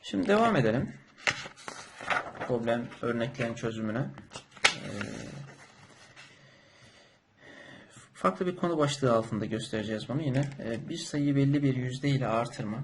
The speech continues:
Bir sayıyı belli bir yüzde ile artırma deme-, artırmak için iki tane yöntem uygulayacağız biz. Birinci yöntemimiz, birinci yolumuz ya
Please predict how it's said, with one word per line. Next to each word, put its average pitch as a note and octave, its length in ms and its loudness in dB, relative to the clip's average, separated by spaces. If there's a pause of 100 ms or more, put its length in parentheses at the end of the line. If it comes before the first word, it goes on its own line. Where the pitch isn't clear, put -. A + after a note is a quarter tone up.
Bir - 60 -10
sayıyı E3+ 340 -6
belli D#3+ 260 -6
bir D#3 60 -4
yüzde D3+ 320 -4
ile D3 140 -2
artırma C#3 500 -2
deme-, A#2+ 240 -4 (200)
artırmak C#3 480 0
için D3 200 -2 (100)
iki - 140 -12
tane C3+ 240 0
yöntem C3 360 0
uygulayacağız G2+ 600 -6
biz. - 220 -20 (1000)
Birinci F#3 380 0
yöntemimiz, F#3 720 0 (300)
birinci B2 400 0
yolumuz E3+ 580 -2 (640)
ya F2 240 4